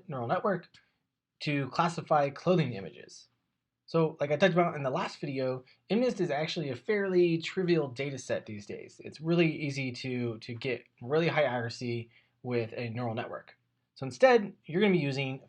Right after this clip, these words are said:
Fashion M nist. This is basically just a, a drop-in replacement for M nist. So you have twenty-eight by twenty-eight grayscale images, but this time it's clothing. So you have a lot more variation in, like, the classes, and it just ends up being a much more difficult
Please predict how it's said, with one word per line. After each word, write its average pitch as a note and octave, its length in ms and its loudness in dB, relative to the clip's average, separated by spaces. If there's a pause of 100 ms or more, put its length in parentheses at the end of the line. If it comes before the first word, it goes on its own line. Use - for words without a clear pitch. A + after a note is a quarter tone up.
Fashion E3+ 340 0
M A2+ 120 -6
nist. - 320 -14 (300)
This D3 180 0
is D3+ 140 4
basically G3+ 380 2
just F3 180 0
a, - 180 -2
a C3 60 -2
drop-in B2 340 -2
replacement D3+ 480 2
for A#2+ 100 -8
M A#2+ 140 -4
nist. B2 220 -4
So A#2+ 240 0 (180)
you A#2+ 120 -4
have A2 220 -4
twenty-eight C#3 360 -4
by B2 80 0
twenty-eight A#2+ 420 -6
grayscale A2 400 -6
images, G#3+ 460 2 (280)
but B2+ 80 -6
this D#3+ 140 0
time C#3+ 280 0
it's A#2+ 200 -6
clothing. G#2+ 560 -2
So A#2 380 -4 (220)
you A#2+ 100 -2
have A2+ 120 -6
a A#2 60 -8
lot D3+ 300 4
more C3+ 400 2
variation F3 720 0
in, C3 240 -6
like, A2+ 200 -8
the A#2 60 -12
classes, D3 680 -2 (400)
and B2 440 -2
it F2+ 60 -6
just A#2+ 240 -10
ends C#3 140 -4
up A#2 120 -2
being B2 380 -6
a A2+ 160 -8
much B2 240 -6
more B2 80 -4
difficult - 600 -8